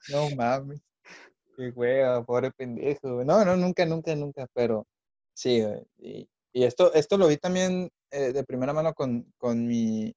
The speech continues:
mi hermanito, güey, o sea, de que, güey, está en primaria y, y pinches clases en línea, güey, y, y no mames, güey, sí, se le, se le iban los, se le iba la energía, la luz de sus ojos, nada más entraba a la pinche clase en línea porque sabía que iba a valer pura madre, güey.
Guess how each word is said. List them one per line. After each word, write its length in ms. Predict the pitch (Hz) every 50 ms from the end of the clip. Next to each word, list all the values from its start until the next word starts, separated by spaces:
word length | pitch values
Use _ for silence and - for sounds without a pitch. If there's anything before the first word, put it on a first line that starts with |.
| _ _
mi 120 | - 117 117
hermanito, 580 | 117 120 117 110 113 117 131 143 - 160 139
güey, 140 | 127 117 110
o 100 | 110 110
sea, 260 | - 113 110 107 104 - _ _ _ _ _ _ _ -
de 140 | 123 120
que, 160 | - 131 123 117
güey, 300 | 113 120 117 120 123 123
está 240 | 117 110 - - 120
en 80 | 117
primaria 560 | 113 - 143 143 143 139 139 143 147 147 143 135
y, 80 | 127 -
y 240 | 117 117 117 117 117 - _
pinches 280 | 123 117 117 127 139
clases 220 | - 143 139 143 151
en 120 | 143 131 135
línea, 360 | 147 160 165 160 151 143 131
güey, 200 | 123 120 117 - -
y, 300 | 123 123 120 120 117 - _ _ _ _ _ _ _ _ _ _ _ _ _ _ _
y 120 | 127 120
no 220 | 117 113 110 113 110 113 - _ _
mames, 280 | 123 127 127 127 120 117
güey, 120 | 117 110
sí, 400 | - - 117 120 120 117 117 113 - _ _ _ _
se 120 | - 147 135
le, 280 | 127 127 123 123 - -
se 160 | - 143 131
le 160 | 131 123 120
iban 360 | 120 123 127 139 156 165 165
los, 120 | 156 135 -
se 240 | - 131 - 156 143
le 140 | 139 139 131
iba 300 | 131 139 147 170 185 185
la 140 | 175 170
energía, 560 | 156 147 143 131 117 110 - - 135 143 160 160
la 100 | 151 135
luz 380 | 123 127 139 151 151 147 - _ _ _ _ _ _ -
de 120 | 160 165
sus 260 | - 156 131 - - 143
ojos, 320 | 135 131 139 151 160 156
nada 200 | 151 147 151 151
más 180 | 151 156 151 -
entraba 320 | 165 160 156 151 147 143
a 40 | 147
la 100 | 147 135
pinche 280 | - - 131 123 -
clase 300 | - - 139 139 - -
en 60 | 143 135
línea 200 | 135 139 143 139
porque 340 | - 143 135 - _ 123 110
sabía 220 | - 120 117 117 117
que 120 | - 147
iba 60 | 147
a 40 | 143
valer 260 | 131 117 120 120 120 -
pura 140 | - 139 139
madre, 360 | 139 127 123 123 127 120 113
güey. 120 | 107 107